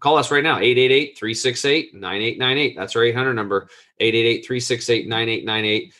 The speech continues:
Just think of it as a support line, or you can also email us at support at chemical free body dot com, support at chemical free body dot com. I always make time for veterans and, um, and, and people servicing in the military. And that goes for law enforcement, that goes for firefighters, that goes for anybody. I mean, if you're a hospice worker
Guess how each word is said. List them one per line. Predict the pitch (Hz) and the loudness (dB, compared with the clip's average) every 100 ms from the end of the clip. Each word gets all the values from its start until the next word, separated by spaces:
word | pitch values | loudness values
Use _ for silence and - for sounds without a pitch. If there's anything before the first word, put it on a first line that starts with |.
| _ | _
Just | - 120 | -6 -2
think | 143 135 | 0 2
of | 135 | 4
it | 131 | 4
as | 117 | 2
a | 120 | -2
support | - 120 135 135 | -2 0 2 2
line, | 107 92 | -2 -4
or | 110 120 | 0 0
you | 120 | 2
can | 120 | 0
also | 120 120 - | 0 0 -2
email | 127 127 110 | -2 0 0
us | 104 - | 0 -2
at | 98 | -2
support | - - - 143 117 98 - _ _ _ - | -2 -6 -2 2 2 0 -8 _ _ _ -6
at | 104 - - | -4 -4 -2
chemical | 123 120 120 113 | 0 2 0 -2
free | 120 113 | 0 0
body | 107 110 | 2 2
dot | 104 92 - | 2 -2 -4
com, | 147 135 110 110 | 0 0 0 -2
support | - - 120 110 98 | -6 0 0 0 -2
at | |
chemical | - 110 113 117 | -4 -6 -6 -4
free | 117 | -4
body | 104 101 98 | 0 0 2
dot | 90 | -2
com. | - 110 98 | -2 -2 -2
I | 92 | 0
always | 107 107 | 0 0
make | 104 - | -4 -2
time | 107 104 | -2 -2
for | 101 | -2
veterans | 95 98 - 92 87 - - - - - _ | 0 0 0 -6 -6 -10 -14 -20 -20 -20 _
and, | - 98 95 92 | 0 2 2 0
um, | 95 90 85 90 - | 0 -2 -6 -14 -8
and, | 92 90 | -6 -2
and | 95 92 | -4 -2
people | 107 98 | -2 0
servicing | 95 113 98 98 95 | 2 2 2 0 -2
in | 90 | -2
the | 87 | -2
military. | 98 95 - 82 85 | 2 0 2 0 2
And | 117 | 2
that | 123 | 4
goes | 131 123 | 2 4
for | 120 | 2
law | 113 113 | 4 4
enforcement, | 113 110 110 107 - 110 104 98 | 2 2 2 2 2 2 2 2
that | 104 | 2
goes | 104 110 - | 4 2 0
for | 110 101 | 0 2
firefighters, | 113 107 104 107 101 98 101 | 2 4 2 2 4 4 2
that | 90 | 0
goes | 110 104 | 2 2
for | - | 2
anybody. | 92 104 95 98 | 2 2 2 2
I | 95 | 2
mean, | 98 | 0
if | 101 110 | -2 0
you're | 104 | 0
a | |
hospice | 107 113 - - | 2 0 -2 -4
worker | 98 90 95 95 | 0 0 0 -2